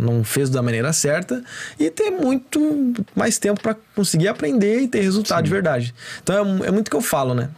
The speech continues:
Speaker 1: Por exemplo, vocês têm conhecimentos incríveis sobre algumas coisas. E se a pessoa re-, resolve economizar com esse conhecimento que tu poderia estar disponibilizando pra ela, numa pegada, por exemplo, uma mentoria, até um curso gravado que você fez,
Speaker 2: Uhum.
Speaker 1: ela querer economizar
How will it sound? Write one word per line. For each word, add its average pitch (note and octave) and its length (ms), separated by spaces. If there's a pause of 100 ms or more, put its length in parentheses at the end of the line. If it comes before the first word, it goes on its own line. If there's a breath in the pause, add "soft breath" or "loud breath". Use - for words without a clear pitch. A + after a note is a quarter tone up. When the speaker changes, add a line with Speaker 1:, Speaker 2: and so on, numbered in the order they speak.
(100)
Speaker 1:
Por D#3 60
exemplo, C#3 180
vocês D3 160
têm E3 140
conhecimentos E3 500
incríveis F#3+ 460
sobre B2+ 160
algumas B2 280
coisas. - 380 (920 loud breath)
E D3+ 100
se - 160
a - 60
pessoa G3+ 400
re-, E3+ 200
resolve D3 500
economizar G3 680
com D3 100
esse D#3+ 140
conhecimento C#3 520
que - 80
tu B2 160
poderia B2 440
estar A2+ 240
disponibilizando A#2 640
pra G#2+ 180
ela, C3+ 340 (280)
numa A2+ 340
pegada, A2 380
por A#2 100
exemplo, G#2+ 220
uma G#2 80
mentoria, A2+ 460
até - 140
um G3 120
curso C#3 280
gravado A2 360
que - 60
você - 100
fez, G#3+ 420 (160 loud breath)
Speaker 2:
Uhum. G#2 280 (280 loud breath)
Speaker 1:
ela G#3+ 300
querer G#3 320
economizar G#3+ 880